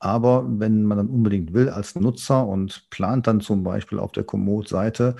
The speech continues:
seine Strecke, dann könnte man diese gesperrten Strecken ja einfach wählen. Und jetzt kann man's einfach besser sehen, welche Strecken gesperrt sind und welche nicht.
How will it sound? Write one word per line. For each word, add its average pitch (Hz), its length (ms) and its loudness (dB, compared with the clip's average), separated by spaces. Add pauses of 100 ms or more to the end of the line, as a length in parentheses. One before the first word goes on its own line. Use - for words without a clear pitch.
(380)
seine 98 300 0
Strecke, - 320 -4
dann 92 220 0
könnte 110 360 2
man 117 280 4
diese 113 400 0
gesperrten 101 580 -4
Strecken 101 480 -2
ja 104 220 2
einfach 107 540 -4 (260)
wählen. 92 580 4
Und 87 220 -4
jetzt 107 400 -2
kann 107 140 2
man's 107 280 4
einfach 98 340 -6
besser 101 360 -2
sehen, 101 460 2 (420)
welche 90 240 -4
Strecken 87 380 -4
gesperrt 90 400 -6
sind 95 100 -6
und 90 160 -4
welche 90 240 -4
nicht. 87 340 -6